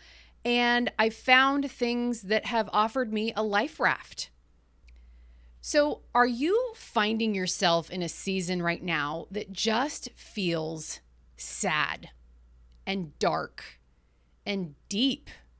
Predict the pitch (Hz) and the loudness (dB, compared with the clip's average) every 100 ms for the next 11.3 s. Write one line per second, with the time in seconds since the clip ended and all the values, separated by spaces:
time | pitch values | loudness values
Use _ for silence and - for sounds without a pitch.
0 | _ _ - _ _ _ 196 185 - 220 | _ _ -20 _ _ _ -6 -4 2 4
1 | 339 - - - - - - - _ _ | 4 -2 -8 -8 -8 -8 -8 -14 _ _
2 | _ _ _ _ - - - - - - | _ _ _ _ -20 -20 -20 -20 -20 2
3 | 233 226 - - 233 285 277 349 - 247 | 4 4 2 6 8 8 4 0 0 0
4 | 285 302 302 185 196 196 196 - - - | 4 4 2 2 4 6 6 2 -10 -8
5 | - 202 202 175 - 202 190 196 202 - | 0 2 2 0 -2 -6 -4 -2 -2 2
6 | 226 285 - 392 262 226 214 220 - 190 | 2 4 0 0 4 6 6 4 0 -6
7 | - 165 165 143 - - - - - - | -8 2 4 4 2 -12 -16 -20 -20 -20
8 | - - - - 247 233 226 226 226 220 | -20 -20 -20 0 4 6 4 2 -2 -6
9 | - - 247 240 - _ - 269 294 339 | -12 -6 -4 -4 -10 _ 2 2 2 2
10 | 330 330 330 247 202 180 170 170 170 - | 2 2 2 2 4 4 4 2 -2 -4
11 | 202 208 196 | -4 -4 -6